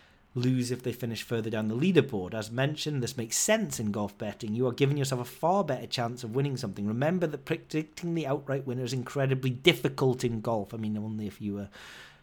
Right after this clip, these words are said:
not betting, say, a consistent sixteen, fifteen percent of the field every single week. Okay, man? Uh, with this approach, you will earn more doing this, but you will also cover yourself in each way ma-, uh, aspect. As you, I mean, this is, I'm sorry, it's a garbled nonsense by this point.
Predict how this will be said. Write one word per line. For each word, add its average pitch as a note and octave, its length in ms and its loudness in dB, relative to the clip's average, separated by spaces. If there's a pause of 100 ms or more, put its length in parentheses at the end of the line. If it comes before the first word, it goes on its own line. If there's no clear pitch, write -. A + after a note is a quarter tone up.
(140)
not A2+ 240 -8
betting, G#2+ 340 -4
say, G2+ 220 -4
a G2+ 180 -4
consistent G#2+ 560 -8
sixteen, A2 640 -8
fifteen G#2+ 340 -8
percent G2 300 -6
of G2+ 40 -6
the G2 60 -8
field G#2 280 -4
every G#2 160 -8
single G2 240 -6
week. F#2+ 200 -10
Okay, A#2 140 -8
man? A#2 220 -6 (300)
Uh, C#3+ 200 4
with D3 160 8
this G3+ 160 4
approach, F#3+ 340 6
you D3+ 60 2
will C#3+ 160 4
earn B2+ 180 4
more A#2+ 220 4
doing D3 300 2
this, D#3+ 120 0
but C3 140 -4
you B2 80 0
will B2+ 80 4
also B2+ 180 2
cover A2+ 240 -2
yourself A2+ 360 -2
in A2 160 0
each A#2+ 200 -6
way A#2 160 2
ma-, A2+ 200 -4 (280)
uh, G2+ 220 -2
aspect. - 560 -6 (140)
As C#3+ 180 2
you, - 140 -10
I C#3 260 -8
mean, B2 100 -4
this - 160 -8
is, - 120 -10 (600)
I'm A#2+ 140 0
sorry, G#2+ 240 4
it's F2 80 -6
a G2 60 -4
garbled G2+ 480 4
nonsense G2 520 -2
by F#2+ 140 -6
this F#2+ 160 -4
point. F2 260 -10